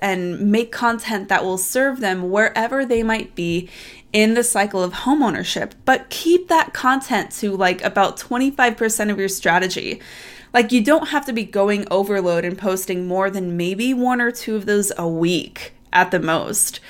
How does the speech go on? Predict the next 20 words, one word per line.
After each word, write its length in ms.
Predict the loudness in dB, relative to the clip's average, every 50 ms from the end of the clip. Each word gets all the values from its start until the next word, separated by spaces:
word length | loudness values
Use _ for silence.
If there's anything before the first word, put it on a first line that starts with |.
| -20 -20 -20 -20 -20 -16 -6 0
The 200 | 2 4 6 6
other 240 | 4 4 4 0 -2
three 220 | -2 -4 -4 -4
quarters 440 | -2 -2 0 0 2 2 0 2 0
of 180 | 0 0 0
what 180 | 0 0 0 0
you 120 | 0 -6
post 640 | -6 -6 -4 0 2 4 4 4 2 0 -4 -8 -8 -10
really 420 | -8 -4 -2 -2 0 2 2 2 0
should 300 | 0 -2 -4 -4 -4 -4
be 220 | -4 -2 -2 -2
a 80 | -2 -2
healthy 420 | -2 0 -2 -2 0 0 0 2
mix 520 | 2 2 2 2 0 -2 -2 -2 -4 -4 0
of 360 | 2 2 2 2 0 -2 -8 -12 -18 -18 -20 -20 -20 -10 0
personal 540 | 2 4 4 4 2 0 0 2 0 0 0
content, 1000 | 2 2 2 2 2 0 -4 -2 0 0 2 2 0 0 -2 -4 -6 -8 -8
behind 400 | -10 -10 -6 -4 -2 0 0 2
the 80 | 2 2
scenes, 760 | 2 2 0 0 2 2 2 2 2 2 0 0 0 -4